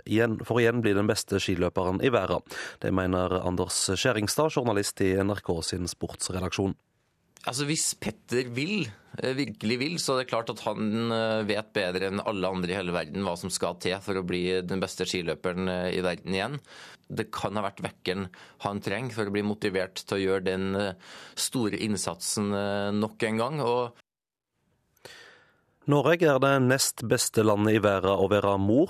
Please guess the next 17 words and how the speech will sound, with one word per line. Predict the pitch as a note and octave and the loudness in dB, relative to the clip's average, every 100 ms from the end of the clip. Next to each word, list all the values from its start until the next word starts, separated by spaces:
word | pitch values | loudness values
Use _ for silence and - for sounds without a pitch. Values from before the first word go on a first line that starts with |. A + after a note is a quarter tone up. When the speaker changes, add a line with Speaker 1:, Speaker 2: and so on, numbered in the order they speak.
| - | 2
Speaker 1:
ifølge | C#3+ C3 B2 A#2 | 2 4 4 4
en | A2+ A2+ | 4 4
rapport | A2+ A#2+ - - | 2 2 0 -8
fra | - G2 F#2 F2+ | -2 2 4 4
Redd | B2 B2+ | 2 4
Barna. | A#2 F2+ F#2 F2 - - - - | 2 4 2 0 -4 -12 -10 2
Bare | C3 B2+ B2+ | 4 6 4
Finland | B2 B2 A2 A#2 F3 | 6 4 6 6 6
er | D#3+ C3 | 4 4
før | A#2+ C3 A2+ | 4 4 6
Norge, | A2+ G#2 D3 C#3+ | 4 6 4 6
og | A2 A2 | 6 4
fire | - B2+ F#2+ G2+ | 4 4 6 4
nordiske | A2+ A2 F#2+ - - | 4 4 2 0 2
land | G2 G2+ G#2 | 4 4 2
topper | F#2 G2 - F2 G#2+ | 2 0 0 0 2
lista. | A#2+ - D#2 | 2 2 -2